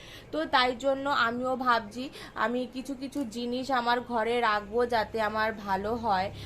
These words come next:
তো আজকে সারাদিনটা সকাল থেকে এখান থেকে শুরু করছি, আহ, যাব, মার্কেটে যাব, সেখান থেকে কিছু কিছু জিনিস আমি আমার নিজের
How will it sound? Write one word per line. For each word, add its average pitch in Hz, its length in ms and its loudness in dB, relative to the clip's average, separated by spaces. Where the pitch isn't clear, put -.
তো 302 80 6
আজকে 277 640 2
সারাদিনটা 269 680 0
সকাল 240 380 0
থেকে 269 380 0
এখান 247 260 -2
থেকে 262 280 -2
শুরু 247 360 -6
করছি, 262 460 2
আহ, 233 320 4
যাব, 233 440 6
মার্কেটে 247 560 0
যাব, 220 440 4
সেখান 247 400 0
থেকে 262 420 -4
কিছু 269 240 -8
কিছু 285 300 -6
জিনিস 240 460 -6
আমি 254 260 0
আমার 254 200 2
নিজের 240 340 0